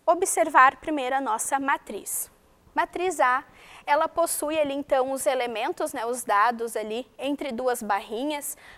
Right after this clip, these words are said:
Pode ser utilizado colchetes ou parênteses também. Essa matriz, ela tem duas linhas e ela tem três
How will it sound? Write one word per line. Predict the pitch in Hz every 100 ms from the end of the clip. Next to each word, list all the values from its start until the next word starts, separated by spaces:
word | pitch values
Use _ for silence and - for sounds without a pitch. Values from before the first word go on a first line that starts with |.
| -
Pode | 269 285 294
ser | - 262 240
utilizado | 254 - 233 240 220 202 208 202 180
colchetes | - 208 - - 262 302 285 - - -
ou | 247 294
parênteses | 302 330 294 247 269 269 254 262
também. | - 277 262 160 _ _ _ - - - - _
Essa | 370 508 494
matriz, | 349 262 - 311 381 277 - -
ela | 277 302
tem | - 269 226 - -
duas | 214 262 311 349 269 - - -
linhas | 226 214 208 220 508 - - - _ _ _
e | 339
ela | 302 277
tem | 302 277 320 - _ _
três | 330 339 370 370 -